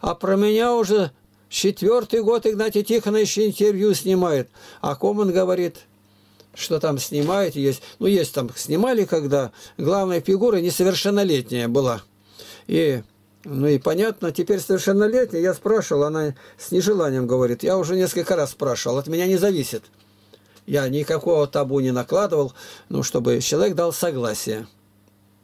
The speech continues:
А потом появляются невесть откуда некие и потявкать начинают, потявкивать. Самое интересное, что даже бабы, заражённые энергетикой Игнатия Тихоновича,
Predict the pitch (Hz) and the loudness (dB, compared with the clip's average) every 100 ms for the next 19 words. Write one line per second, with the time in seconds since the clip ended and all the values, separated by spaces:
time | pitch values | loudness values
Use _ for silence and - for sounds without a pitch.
0 | _ _ - - - - - 165 156 196 | _ _ -20 -20 -20 -10 -6 -2 -2 -2
1 | 175 170 190 175 - 170 180 - 151 175 | 0 0 2 0 0 2 2 0 -2 0
2 | 165 151 143 196 196 180 165 147 202 208 | 0 0 2 2 2 0 0 0 -2 0
3 | 170 - 180 175 175 151 160 170 165 156 | -4 -2 -2 -2 -6 -6 -6 -4 -2 -2
4 | 143 - 160 - 156 - 139 127 - - | -2 -2 -4 -2 -4 -4 -4 -4 -6 -20
5 | - - - 196 220 208 202 214 214 165 | -20 -10 -4 -2 0 0 2 2 0 -2
6 | 147 175 190 156 165 147 220 202 156 127 | -2 0 0 0 -2 0 0 0 0 0
7 | 160 180 180 131 208 208 175 175 180 165 | 0 2 0 2 2 2 2 2 2 2
8 | 196 190 165 156 175 151 151 262 220 156 | 0 0 -2 0 -2 -2 -2 0 0 -2
9 | 127 - | -2 -4